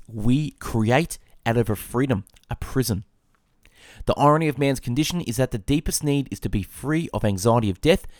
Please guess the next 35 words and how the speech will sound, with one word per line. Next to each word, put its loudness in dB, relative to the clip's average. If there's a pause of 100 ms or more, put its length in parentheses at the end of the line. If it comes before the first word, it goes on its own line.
(220)
and 0
annihilation, 2 (460)
but -2
it -2
is 0
life 0 (160)
itself -2 (160)
which -2
awakens 0
it, -6 (340)
and -2
so -2
we -2
must 0
shrink -4 (260)
from -4
being 2
fully 0
alive. 0 (1120)
The -8
psychoanalyst 2
Kierkegaard. 0 (480)
Kierkegaard -2
is -2
warning 0
the 2
parent -2 (120)
to -10
let -4
the -2
child 0
do 2
his -4
own 2
exploration -2